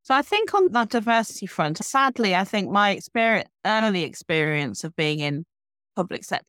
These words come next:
comms is it was a certain mould of person who was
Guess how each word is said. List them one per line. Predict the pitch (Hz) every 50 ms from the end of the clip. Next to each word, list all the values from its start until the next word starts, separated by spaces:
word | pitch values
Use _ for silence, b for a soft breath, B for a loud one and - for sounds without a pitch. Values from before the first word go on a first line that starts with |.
| _ _ -
comms | 196 170 175 170 170 190
is | 180 214
it | 196 -
was | - 208 220 202 -
a | 214 208 196 - _ _
certain | - - - 214 202 180 131 165 190 185 180 - _ _ -
mould | 185 190 196 196 196 190 190 190 185 170 170
of | 175 175 -
person | _ 208 202 185 180 175 170 - - 123 110 175 185 - _ _ _ _ _ _ _ _ _ _ _ -
who | 190 185 185
was | 180 180 170